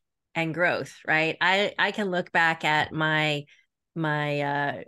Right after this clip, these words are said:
high-tech career crash into a brick wall as a, the universe gently whispering or not so gently whispering in my ear, "No, not that. Look over here."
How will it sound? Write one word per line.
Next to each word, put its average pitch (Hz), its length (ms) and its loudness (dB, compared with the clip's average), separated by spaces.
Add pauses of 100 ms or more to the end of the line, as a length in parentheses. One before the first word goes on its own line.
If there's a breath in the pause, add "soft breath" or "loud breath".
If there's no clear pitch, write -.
(140)
high-tech 160 680 -4 (280)
career 170 440 -2
crash 160 580 2
into 156 240 -4
a 147 100 -2
brick 151 320 -6
wall 165 560 2
as 156 220 0
a, 151 260 2 (540 loud breath)
the 170 80 -4
universe 185 600 2
gently 185 460 0
whispering 170 680 -2
or 160 100 -2
not 170 240 0
so 170 120 0
gently 156 440 -2
whispering 170 380 -4
in 160 100 -4
my 160 100 -4
ear, 175 240 -4 (220 loud breath)
"No, 175 180 -2
not 196 240 -2
that. 170 300 0
Look 160 180 -6
over 170 200 -4
here." 165 460 -4